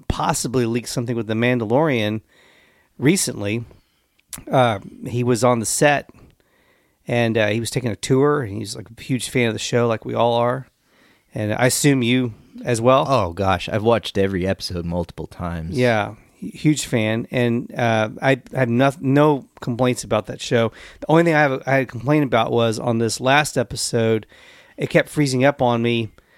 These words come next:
Speaker 1: about fifteen minutes in, and I had, uh,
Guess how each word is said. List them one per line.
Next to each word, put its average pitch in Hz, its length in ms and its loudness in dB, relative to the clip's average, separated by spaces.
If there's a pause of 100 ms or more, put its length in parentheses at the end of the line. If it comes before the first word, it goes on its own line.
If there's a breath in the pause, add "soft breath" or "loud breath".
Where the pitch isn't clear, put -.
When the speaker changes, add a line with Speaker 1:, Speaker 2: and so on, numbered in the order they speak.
(160 soft breath)
Speaker 1:
about 123 420 0
fifteen 151 460 0
minutes 131 280 0
in, 131 560 2
and 117 540 -2
I 123 160 2
had, 120 420 0
uh, 117 320 -2